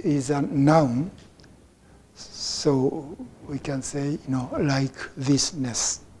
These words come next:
Like thisness is, uh, thusness, just as it is. So this word nyo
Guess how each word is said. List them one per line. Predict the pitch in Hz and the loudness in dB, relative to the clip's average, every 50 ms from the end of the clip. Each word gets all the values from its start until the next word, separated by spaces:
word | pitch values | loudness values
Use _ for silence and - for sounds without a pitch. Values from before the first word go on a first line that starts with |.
| - _ - - - - - - - _ _ _ - | -20 _ -20 -20 -20 -20 -20 -20 -20 _ _ _ -8
Like | 143 127 123 - - | -8 -8 -8 -6 -4
thisness | - 143 - - 143 135 131 - - - - - | -2 -2 0 0 0 0 0 0 -2 -4 -6 -6
is, | - 302 180 147 147 143 139 - - - - - - - - - - - - | -2 0 2 2 2 0 -2 -8 -14 -18 -20 -20 -20 -20 -20 -20 -16 -6 -2
uh, | - 165 147 143 139 135 - | 0 0 0 0 -2 -4 -4
thusness, | - 156 151 143 - - - 123 113 113 - - - - - - - - - - - - - - _ _ _ _ _ _ _ - - - - - - - - - - _ _ _ _ _ | -4 -2 -2 0 0 0 -2 -2 -4 -4 -4 -4 -4 -6 -10 -16 -20 -20 -20 -20 -20 -20 -20 -20 _ _ _ _ _ _ _ -20 -20 -20 -20 -20 -20 -20 -20 -20 -20 _ _ _ _ _
just | - - 135 - - 135 | -4 -2 -2 -2 -2 -4
as | 123 117 | -4 -4
it | 131 123 - 139 | -4 -4 -2 -2
is. | 143 127 101 - - - - - - - - - - - - - - - - - - - - - - - - - - - - - - - - - - - - - - - - | -2 -2 -2 -6 -10 -12 -14 -16 -20 -20 -20 -20 -20 -20 -20 -20 -20 -20 -20 -20 -20 -20 -20 -20 -20 -20 -20 -20 -20 -20 -20 -20 -20 -20 -18 -18 -18 -16 -16 -18 -18 -18 -16
So | - - - 175 160 143 135 135 - | -14 -6 -2 0 0 0 0 -2 -4
this | - 214 170 147 160 - - 180 | -4 -2 0 0 0 0 2 2
word | 190 392 440 392 196 156 156 151 139 - - - - | 2 2 0 0 2 2 2 2 0 -2 -6 -4 0
nyo | 147 151 160 160 139 127 151 180 - | 4 6 6 6 6 4 2 -2 -6